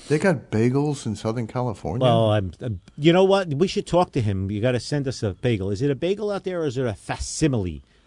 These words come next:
Speaker 2: of a bagel? We want to know.
Speaker 1: Yeah, there's no real bagels in Alabama. Trust me, I, I,
Speaker 2: You can't
Speaker 1: I,
Speaker 2: find
Speaker 1: I
Speaker 2: it.
Speaker 1: haven't even
Speaker 2: How's,
Speaker 1: looked.
Speaker 2: what's the pizza game out there, Sandy?
Speaker 1: <sighs> It's, it's sad, uh, is, is, <laughs> is what it is.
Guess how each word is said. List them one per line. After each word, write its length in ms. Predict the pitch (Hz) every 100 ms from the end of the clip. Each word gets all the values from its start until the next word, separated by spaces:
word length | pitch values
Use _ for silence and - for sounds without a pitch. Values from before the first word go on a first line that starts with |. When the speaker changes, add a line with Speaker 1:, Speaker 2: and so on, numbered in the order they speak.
| -
Speaker 2:
of 160 | 127 107
a 140 | 95
bagel? 420 | 85 90 82 67 - _
We 340 | - 98 131 131
want 440 | 98 107 90 69
to 140 | - 78
know. 60 | 71
Speaker 1:
Yeah, 200 | 101 107
there's 280 | 101 117 120
no 120 | 147
real 300 | 139 104 107
bagels 520 | 92 90 85 87 78 82
in 120 | 87
Alabama. 600 | 80 73 82 69 58 67 -
Trust 280 | 69 69
me, 160 | 60 64
I, 160 | 67 71 -
I, 80 | 85
Speaker 2:
You 60 | 95
can't 120 | -
Speaker 1:
I, 100 | 113
Speaker 2:
find 100 | 117
Speaker 1:
I 120 | 127
Speaker 2:
it. 80 | 104
Speaker 1:
haven't 260 | 104 92 85
even 160 | 82
Speaker 2:
How's, 160 | 147 185
Speaker 1:
looked. 140 | 139
Speaker 2:
what's 180 | 170 180
the 80 | 220
pizza 360 | - 190 -
game 280 | 107 98 85
out 160 | 78 71
there, 180 | 69 64
Sandy? 420 | - 80 90 107 - _ _ - _ -
Speaker 1:
<sighs> 100 | 139 123 - - - - - - -
It's, 560 | 123 127 127 - - - - - -
it's 300 | 117 120 -
sad, 500 | - 92 80 87 - _ _ _ -
uh, 220 | 92 90 -
is, 200 | 104 95
is, 280 | 110 87 - 127
<laughs> 160 | - -
is 200 | 113 117
what 180 | 104
it 120 | 104 101
is. 140 | 104